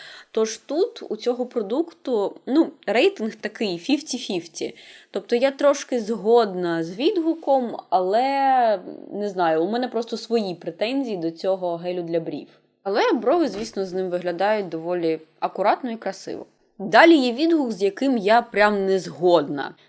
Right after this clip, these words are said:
Взагалі ніякий. На обличчі його майже не видно. Потрібно нанести три шари, щоб було помітно хоч якесь сяяння. Нестійкий, потрібно фіксувати сухим хайлайтером. Абсолютно непотрібний продукт у косметичці.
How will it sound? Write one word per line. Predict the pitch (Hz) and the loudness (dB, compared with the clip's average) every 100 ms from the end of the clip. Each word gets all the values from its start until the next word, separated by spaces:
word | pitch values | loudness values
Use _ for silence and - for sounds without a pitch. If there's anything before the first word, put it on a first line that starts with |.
| _ | _
Взагалі | 185 240 285 302 240 | -2 0 4 2 2
ніякий. | 170 160 151 147 - 156 | 2 2 2 -2 -2 -2
На | 220 262 | 2 2
обличчі | 208 226 339 - 294 | 2 2 0 0 0
його | 285 240 | 0 0
майже | 180 208 262 220 | 4 4 2 0
не | 220 | -2
видно. | 202 185 151 143 143 | 2 2 2 -2 -6
Потрібно | 170 170 240 285 285 | -6 -2 -2 0 -2
нанести | 262 254 247 247 208 | -2 -2 -4 -4 -4
три | - 254 | 0 0
шари, | 311 220 185 247 330 | 0 2 2 2 2
щоб | - 185 | 0 -2
було | 170 180 247 | 0 0 0
помітно | 180 202 269 170 | -2 -4 -4 -4
хоч | 165 220 - | -2 -2 -2
якесь | 180 165 - 185 214 - | -2 -4 -2 -2 -2 -8
сяяння. | - - 190 175 151 147 147 147 - - - | -12 -4 2 2 2 -4 -6 -10 -16 -16 -4
Нестійкий, | 214 330 339 466 392 - 254 226 | 2 2 2 -2 -2 -2 -2 -2
потрібно | 220 220 220 285 370 339 | -2 -4 -2 -2 0 0
фіксувати | 320 - 277 294 302 | -2 -2 0 0 -2
сухим | 269 180 - 240 254 | -6 -8 -2 -2 0
хайлайтером. | 226 220 175 151 147 147 147 - | 0 2 4 2 0 -6 -6 -4
Абсолютно | - - 185 247 320 269 | -4 -4 -4 -2 -2 -2
непотрібний | 202 180 165 180 233 247 | -2 -4 -4 -4 -2 -4
продукт | 220 165 165 220 - - | -4 -4 -2 -4 -6 -10
у | |
косметичці. | 170 185 - 180 - 151 - - | -8 -8 -6 -4 -4 -4 -8 -14